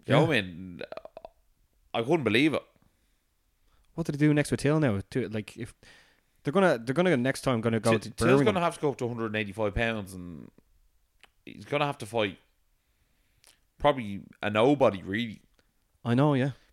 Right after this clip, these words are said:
Speaker 1: Bring Dan, Dan Kelly back, Dan Bob Kelly, hundred eighty-five pounds.
Speaker 2: I don't see him head, I don't see them going back to Liverpool. Like, in fairness, we b-, actually both thought that Stephen Wonderboy Thompson beat him.
Speaker 1: Yeah.
Speaker 2: Like, that's not a lie.
Speaker 1: And that, that
Speaker 2: Like,
Speaker 1: would be,
Speaker 2: I want,
Speaker 1: like
Speaker 2: I wanted Till to win,
Speaker 1: Yeah.
Speaker 2: yes,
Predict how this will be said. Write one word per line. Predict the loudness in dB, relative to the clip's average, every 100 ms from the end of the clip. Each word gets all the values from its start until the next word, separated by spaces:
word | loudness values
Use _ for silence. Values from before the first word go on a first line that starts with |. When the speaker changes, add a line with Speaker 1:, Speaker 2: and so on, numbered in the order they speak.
| -2
Speaker 1:
Bring | 0
Dan, | 2 4 2 -2 -8 -2
Dan | -2 0
Kelly | -2 -2
back, | 0 -2 -2 -18 -6
Dan | -4 2
Bob | 2 2
Kelly, | 0 -6 -6 _ _ -20 _ _ -6
hundred | -4 -4 -4
eighty-five | -2 0 0 0
pounds. | -2 -2 -8 -16 _ -2
Speaker 2:
I | 2
don't | 2
see | 4 4
him | 4
head, | 2 0 -2
I | -2
don't | 2 2
see | 2
them | -2
going | 0 0
back | 0
to | -2
Liverpool. | -4 0
Like, | 0 0 -2
in | 4
fairness, | 4 4 0 -14 -4
we | 2 4
b-, | 4 2
actually | 0 0 -4
both | 2 2 2
thought | 2 2 2 -2
that | -6 -8 -14
Stephen | -6 -4
Wonderboy | -2 -2 -4
Thompson | -4 -6 -6
beat | -6 -6
him. | -8 _ _ -4
Speaker 1:
Yeah. | -2 -2 _ _ _ _ _ _ _ _ -6
Speaker 2:
Like, |
that's | -4 -2
not | -4
a |
lie. | -4 -6 -8 _ _ _ _ _ _ _ -8
Speaker 1:
And | -4
that, | 0 -2 -4 0
that | 2
Speaker 2:
Like, | 8
Speaker 1:
would | 12
be, |
Speaker 2:
I | 12
want, | 10 6
Speaker 1:
like | 2
Speaker 2:
I | 2
wanted | 4 2 2
Till | 2 4
to |
win, | 2 2
Speaker 1:
Yeah. | 6 6
Speaker 2:
yes, | 4